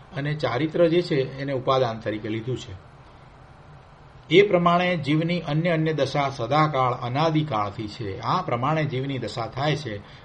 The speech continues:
હવે એના વિશે વધારે વિવેચન કરશે તો એ વાતને આપણે, અ,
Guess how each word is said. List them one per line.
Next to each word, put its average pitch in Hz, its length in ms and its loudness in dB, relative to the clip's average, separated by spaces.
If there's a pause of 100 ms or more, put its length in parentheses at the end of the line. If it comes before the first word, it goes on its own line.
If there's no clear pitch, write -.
(160)
હવે 127 120 -4
એના 139 440 0
વિશે 131 280 0
વધારે 113 340 0
વિવેચન 113 400 -4
કરશે 151 380 -4 (680)
તો 117 380 -4
એ 135 120 -2
વાતને 120 400 -2
આપણે, 110 220 -8
અ, - 680 -16